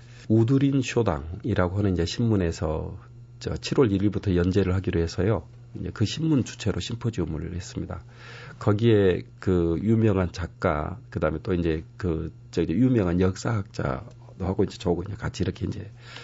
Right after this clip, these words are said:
앉아서 하는데 그분들이 대략 한 그 저,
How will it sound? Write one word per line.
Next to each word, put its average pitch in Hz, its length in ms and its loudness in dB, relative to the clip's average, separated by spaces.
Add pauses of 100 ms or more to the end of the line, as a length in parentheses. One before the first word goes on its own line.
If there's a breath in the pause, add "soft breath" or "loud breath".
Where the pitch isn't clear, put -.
(240 loud breath)
앉아서 98 400 0
하는데 95 300 -2
그분들이 127 580 0 (160)
대략 120 320 2
한 110 260 2 (220)
그 90 460 2 (500)
저, 80 360 0